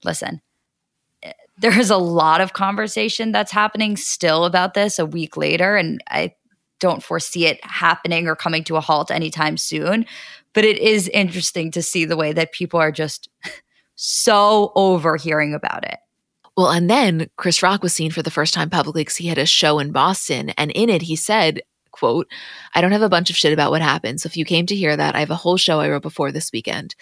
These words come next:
Speaker 2: I'm still kind of processing what happened. So at some point, I'll talk about that shit and it will be serious and funny." And to me, that's exactly how I think he's gonna do it. Like,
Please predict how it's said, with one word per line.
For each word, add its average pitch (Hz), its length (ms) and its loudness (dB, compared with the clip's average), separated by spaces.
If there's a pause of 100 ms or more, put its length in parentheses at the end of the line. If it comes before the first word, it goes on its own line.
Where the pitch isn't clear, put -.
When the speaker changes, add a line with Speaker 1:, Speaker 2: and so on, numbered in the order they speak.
(300)
Speaker 2:
I'm 170 100 -2
still 185 180 2
kind 208 160 2
of 208 80 -2
processing 165 400 0
what 160 120 -2
happened. 156 460 -4
So - 180 -2
at 165 100 0
some 180 220 0
point, 156 240 -2
I'll 147 100 -2
talk 156 240 0
about 147 220 -2
that 143 160 -4
shit - 260 -2 (300)
and 160 100 -2
it 156 40 0
will 151 120 0
be 151 80 0
serious 156 500 -2
and - 140 -8
funny." - 400 -6 (600)
And 175 140 2
to 180 100 2
me, 196 120 4
that's 185 200 4
exactly 151 420 0
how 156 120 0
I 143 80 0
think 131 200 -6
he's - 140 -4
gonna - 180 -6
do 78 160 -6
it. 55 160 -8
Like, 143 260 -6